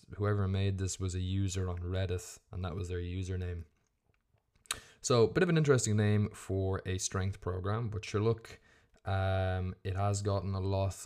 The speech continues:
of good reviews. It's one that seems to get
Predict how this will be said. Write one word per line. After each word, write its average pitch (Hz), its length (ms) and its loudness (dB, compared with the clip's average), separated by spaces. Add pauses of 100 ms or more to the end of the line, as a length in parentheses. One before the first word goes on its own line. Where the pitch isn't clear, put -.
of 92 600 0
good 98 180 0
reviews. 113 600 2
It's - 180 -6
one 101 240 0
that 90 140 -10
seems 92 300 -4
to 92 60 -6
get 92 220 -4